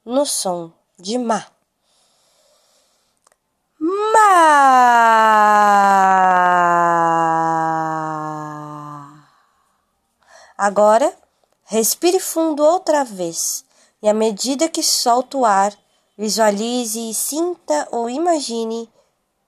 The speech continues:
que está num barquinho num rio de águas calmas e límpidas.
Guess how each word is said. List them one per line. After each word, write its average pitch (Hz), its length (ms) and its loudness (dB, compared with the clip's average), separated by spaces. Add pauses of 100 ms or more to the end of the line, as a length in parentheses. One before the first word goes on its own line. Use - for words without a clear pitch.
(760)
que 202 160 -8
está 226 400 0
num 247 160 -2
barquinho 254 680 -4
num 233 200 -6
rio 269 420 -4
de 254 320 -4
águas 196 760 0
calmas 302 760 0
e 240 80 -6
límpidas. 196 1600 -8